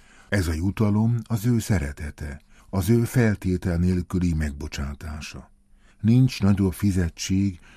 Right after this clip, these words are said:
mint a Jézussal való barátság,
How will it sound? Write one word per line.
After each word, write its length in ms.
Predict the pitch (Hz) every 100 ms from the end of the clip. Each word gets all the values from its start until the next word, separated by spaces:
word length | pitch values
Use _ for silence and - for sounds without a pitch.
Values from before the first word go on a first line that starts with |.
| -
mint 220 | - 104 98
a 60 |
Jézussal 720 | 92 117 107 82 78 - 78
való 320 | 80 87 76
barátság, 840 | 71 78 73 73 78 - 104 113 113